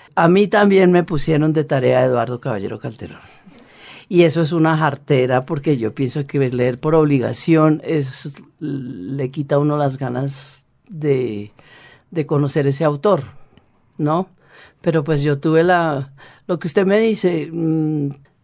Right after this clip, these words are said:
yo creo que sí sirve, pero con el tiempo. Yo creo que uno años y años después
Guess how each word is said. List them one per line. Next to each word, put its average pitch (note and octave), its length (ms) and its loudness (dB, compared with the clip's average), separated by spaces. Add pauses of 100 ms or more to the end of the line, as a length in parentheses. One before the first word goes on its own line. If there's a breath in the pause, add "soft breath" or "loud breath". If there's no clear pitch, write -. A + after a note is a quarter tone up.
(140)
yo G3+ 160 4
creo A3+ 180 4
que B3 120 4
sí B3 180 2
sirve, C4 360 2
pero G#3+ 380 2
con E3+ 180 4
el D3 200 0
tiempo. F#3 480 2
Yo D#3 160 0
creo F#3 160 0
que G#3+ 100 4
uno G3+ 260 6
años A3 480 2
y G#3+ 40 4
años G3+ 340 2
después F3+ 720 0